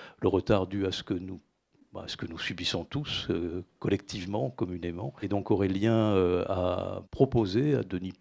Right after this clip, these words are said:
Podalides de monter ce merveilleux texte de Jean-Philippe Toussaint, qui s'appelle La disparition du paysage, aux éditions de Minuit.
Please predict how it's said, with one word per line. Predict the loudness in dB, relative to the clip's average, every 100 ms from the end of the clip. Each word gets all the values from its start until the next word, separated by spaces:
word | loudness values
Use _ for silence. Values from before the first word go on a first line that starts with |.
| _ _
Podalides | -2 0 -2 0 2 0 -4 -6
de | -6
monter | -6 -6 -6 -4 -4 -2
ce | -4 -6 _ 0
merveilleux | 2 4 2 0
texte | -6 -6 -10 -6
de | -6 -8 -6 2
Jean-Philippe | 2 2 -2 -2
Toussaint, | -4 0 2 4 2 -2
qui | -8
s'appelle | -6 -6
La |
disparition | -6 -4 -2 -2
du | -6 -4
paysage, | -4 -2 0 0 -2
aux | -4
éditions | -6 -6 -6
de | -6
Minuit. | -6 -4 -2 -2